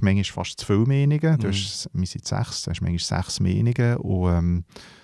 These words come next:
Speaker 1: du kannst halt nicht alles alleinig entscheiden. Es ist, musst immer Kompromisse eingehen.
Speaker 2: Mhm.
Speaker 1: Eben, vorhin gesagt, äh, schreibst vielleicht einen Text und dann ist es vielleicht, ja, aber der gefällt jetzt mir nicht so oder da könnte man abändern oder wir nehmen etwas anderes. Und
Speaker 2: Mhm.
Speaker 1: du denkst vielleicht, ja, aber mir hat der Text nicht gefallen.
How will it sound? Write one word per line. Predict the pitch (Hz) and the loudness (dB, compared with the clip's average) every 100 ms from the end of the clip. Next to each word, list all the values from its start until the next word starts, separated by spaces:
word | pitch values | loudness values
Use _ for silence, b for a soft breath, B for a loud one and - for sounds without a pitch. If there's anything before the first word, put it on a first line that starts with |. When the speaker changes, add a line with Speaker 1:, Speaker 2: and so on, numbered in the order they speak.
| B | B
Speaker 1:
du | - 107 | -6 -2
kannst | 90 - | 0 0
halt | 95 | 0
nicht | 90 | 2
alles | 87 90 - | 2 2 0
alleinig | 85 - 113 | -2 0 0
entscheiden. | 143 143 147 143 147 160 151 _ 185 170 - | 2 0 2 0 2 2 0 _ -20 -18 -14
Es | - - | -12 -10
ist, | - - - | -8 -8 -6
musst | - 87 - | -2 -4 -2
immer | 95 92 95 | 0 0 0
Kompromisse | - 90 82 92 90 92 - | 0 -2 0 0 0 -2 -4
eingehen. | 110 117 120 107 | -4 -2 0 2
Speaker 2:
Mhm. | 110 | 4
Speaker 1:
Eben, | 104 | 4
vorhin | 92 95 | 2 -2
gesagt, | - 101 117 90 | -2 -4 -2 -2
äh, | 90 87 | -2 -2
schreibst | 85 95 - | -4 -8 -8
vielleicht | - 87 | -10 -8
einen | 90 - | -10 -4
Text | 101 - - 90 | -4 -4 -6 -2
und | |
dann | 87 85 | 0 -2
ist | 82 | -4
es | - | -8
vielleicht, | - 92 | -8 -6
ja, | 87 | -4
aber | 87 82 82 B B B B B | -4 -6 -10 B B B B B
der | - | -18
gefällt | - 85 82 | -4 -4 -4
jetzt | - | -8
mir | 87 92 | -6 -2
nicht | 127 - | -4 -4
so | 139 127 113 | -2 0 0
oder | 92 | -2
da | 87 | -2
könnte | 85 - | -4 -2
man | 92 | -2
abändern | 104 113 107 107 | 0 0 0 0
oder | 104 82 | -2 -2
wir | 85 | -2
nehmen | 80 | -2
etwas | 87 - - | -6 -6 -4
anderes. | 101 113 117 113 - | -2 -2 -4 -6 -4
Und | 107 | -4
Speaker 2:
Mhm. | 90 92 - | -4 -4 -8
Speaker 1:
du | - | -6
denkst | 87 82 | -6 -4
vielleicht, | - 90 - | -6 -6 -4
ja, | 85 | -4
aber | 85 87 | -4 -4
mir | 92 | -4
hat | - | -4
der | 80 | -4
Text | 92 - | -4 -2
nicht | 98 - | -4 -4
gefallen. | - 110 139 | 6 8 8